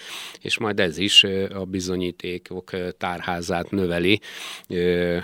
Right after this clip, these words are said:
az ügyiratban, amiből majd az ügyész, illet-, hát a nyomozóhatóság, az ügyész, illetve a bíró is majd fog, ö,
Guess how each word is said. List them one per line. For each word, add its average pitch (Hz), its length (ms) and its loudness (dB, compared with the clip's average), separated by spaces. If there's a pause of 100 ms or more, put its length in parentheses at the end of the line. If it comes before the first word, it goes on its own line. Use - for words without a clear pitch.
az 90 220 -8
ügyiratban, 110 640 2
amiből 95 460 0
majd 92 240 0
az 85 160 -2
ügyész, 104 460 0
illet-, 92 340 -2
hát - 180 -12
a 78 40 -6
nyomozóhatóság, 104 1080 2
az 90 120 -6
ügyész, 98 340 -2
illetve 92 580 -2
a 92 140 0
bíró 87 420 0
is 87 220 2
majd 90 220 -2
fog, 87 260 -2
ö, 87 180 0